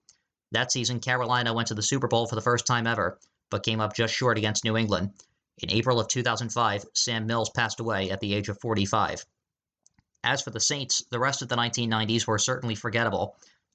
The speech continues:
Jim Mora was fired midway through the nineteen ninety-six season and was replaced the next year by Mike Ditka. You may not remember that Iron Mike coached the Saints for three seasons.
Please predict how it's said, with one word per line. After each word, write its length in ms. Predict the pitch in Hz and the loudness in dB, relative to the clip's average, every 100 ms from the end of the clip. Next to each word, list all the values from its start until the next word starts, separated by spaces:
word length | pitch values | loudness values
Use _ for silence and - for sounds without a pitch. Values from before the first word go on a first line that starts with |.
| - | -4
Jim 220 | 123 135 | -2 0
Mora 300 | 127 139 131 | 2 2 4
was 180 | 117 - | 2 0
fired 400 | 139 135 127 107 | 0 0 0 0
midway 240 | 131 120 | 0 0
through 200 | 107 123 | 0 0
the 60 | 110 | 2
nineteen 340 | 113 117 117 | 2 2 0
ninety-six 500 | 117 110 107 123 120 | 2 2 2 0 0
season 340 | - 117 120 131 - - _ _ | -2 0 -2 -4 -10 -20 _ _
and 120 | 107 | -2
was 160 | 104 104 | 0 0
replaced 360 | 101 135 139 - | 0 0 0 0
the 80 | |
next 220 | 127 127 123 | -2 -2 0
year 100 | 120 | 2
by 120 | 113 | 2
Mike 260 | 113 113 | 2 0
Ditka. 380 | - 131 - - - _ _ _ _ _ | 0 0 -2 -4 -8 _ _ _ _ _
You 100 | - | 0
may 120 | 110 131 | 2 2
not 160 | 127 | 0
remember 260 | 113 123 123 | 0 -2 0
that 180 | 107 107 | 0 0
Iron 260 | 123 117 | 0 0
Mike 240 | 110 127 123 | 0 0 0
coached 260 | 127 123 | -2 -2
the 80 | - | -2
Saints 280 | 120 131 131 | -2 -2 -4
for 100 | 113 | -8
three 220 | - 120 | -6 -4
seasons. 480 | 107 131 110 92 - | 0 0 0 -2 -4